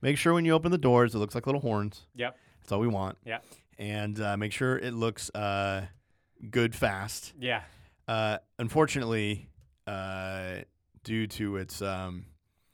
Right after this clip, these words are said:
Speaker 1: airplane-inspired design, it did get a little bit of lift once you started going fast.
Speaker 2: Yeah, you put the engine, so it, I, I think it has, uh, forty-five, fifty-five weight distribution front to back, so
Speaker 1: Yeah.
Speaker 2: it's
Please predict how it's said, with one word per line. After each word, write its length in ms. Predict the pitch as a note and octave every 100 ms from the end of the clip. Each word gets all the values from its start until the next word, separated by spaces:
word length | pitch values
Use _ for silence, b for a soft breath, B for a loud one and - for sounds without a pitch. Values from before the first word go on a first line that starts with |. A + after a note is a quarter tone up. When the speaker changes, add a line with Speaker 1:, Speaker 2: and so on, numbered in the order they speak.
| - _ _ _ G#2+
Speaker 1:
airplane-inspired 1040 | G#2+ G2+ - G#2+ G#2+ G2+ G2 G#2+ G2+ F#2+
design, 400 | G2 A2+ G#2 G#2
it 140 | F#2
did 180 | G#2+ G2+
get 180 | G#2 G2
a 40 | G2
little 300 | A2 D#3 E3+
bit 120 | C3+
of 60 | A2
lift 360 | F#2+ E2+ -
once 200 | F#2 F#2+ F#2
you 60 |
started 220 | - E2+
going 160 | F2 D2+
fast. 180 | - D3
Speaker 2:
Yeah, 120 | C3
you 160 | A#2 C3
put 240 | E3+ F3+
the 180 | D3 D3+
engine, 400 | D#3+ C3+ B2+ A#2+
so 220 | D3+ D3+
it, 120 | D3+ _
I, 200 | D#3 D3 C3+
I 60 |
think 200 | G#2 E3
it 80 | E3
has, 540 | C3+ C#3 B2+ - - - _
uh, 180 | B2 A#2 - - - -
forty-five, 920 | C3+ D3 D#3 C#3+ D3+ D3 C#3+ C#3 B2+ - -
fifty-five 720 | C3 C3 C#3 B2 C#3 B2 A#2+
weight 160 | G#2+ A#2+
distribution 560 | A#2+ - A#2 A#2 A#2+ A2
front 280 | - A#2 -
to 80 |
back, 380 | G2+ F#2+ A#2+ -
so 60 | -
Speaker 1:
Yeah. 100 | F2+
Speaker 2:
it's 80 | D#2+